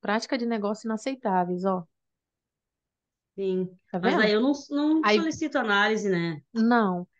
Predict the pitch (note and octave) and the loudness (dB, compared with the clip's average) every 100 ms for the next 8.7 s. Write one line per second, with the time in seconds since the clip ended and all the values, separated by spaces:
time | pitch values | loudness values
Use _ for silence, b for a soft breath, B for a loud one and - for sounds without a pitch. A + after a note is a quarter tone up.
0 | _ G3 F#3 D#4 E4+ E4 B3 A#3+ A3+ A3 | _ -2 0 0 -2 -2 -4 0 0 2
1 | G#3+ G#3 G#3 F#3+ G3+ C#4+ G3+ - G#4+ A4 | 2 0 -2 -4 0 0 -2 -2 -2 -2
2 | G4 C#4+ C4 A#3 A3 G#3 F#3+ G3 G3+ F#3+ | -4 -6 -8 -8 -6 -4 -4 -4 -2 -2
3 | F#3+ F3+ C#4 B3+ A3+ G#3+ A#3 C4 B3+ - | -2 -2 0 0 -2 -2 -2 -2 -4 -6
4 | G#3 C#4 - _ _ _ _ _ - A3+ | -6 -8 -12 _ _ _ _ _ -2 0
5 | A3 G#3+ A3 G3+ G3+ F#3+ G3 F#3 F#3 F#3 | 4 4 2 0 0 0 -2 0 2 4
6 | F3+ C4+ C4+ F#3 F#3 G#3+ F#3 F#3+ F#3+ F3 | 4 4 2 0 -4 -6 -2 0 0 0
7 | E3+ D#3+ D#3 F#3+ G3+ A#3 A3+ B3+ A3 A3 | -2 -2 -2 2 4 4 4 0 0 0
8 | A#3+ A#3 - G#3 G3+ B3 A4 | 0 0 -8 -6 -4 -4 -8